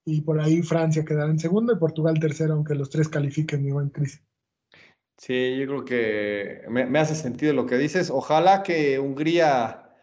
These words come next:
Speaker 2: pueda meter las manos y meta en aprietos a los, a alguno de los otros equipos. Se ve difícil.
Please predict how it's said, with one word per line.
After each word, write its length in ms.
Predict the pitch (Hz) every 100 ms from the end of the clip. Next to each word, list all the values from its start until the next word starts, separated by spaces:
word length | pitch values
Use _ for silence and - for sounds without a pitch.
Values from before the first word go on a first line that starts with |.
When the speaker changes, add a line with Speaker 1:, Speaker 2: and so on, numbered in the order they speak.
| _ _
Speaker 2:
pueda 240 | 143 165 160
meter 300 | 139 120 160
las 240 | 151 131
manos 420 | 147 170 156 123
y 260 | 123 120 120
meta 340 | 123 139 143
en 100 | 127
aprietos 580 | 117 113 135 131 127 113
a 100 | 117
los, 480 | 113 113 113 113 110
a 40 | 117
alguno 260 | 127 135
de 80 | 123
los 160 | 113 120
otros 260 | 135 123
equipos. 360 | 123 147 151 156
Se 80 | 131
ve 100 | 135
difícil. 560 | 127 151 156 165 156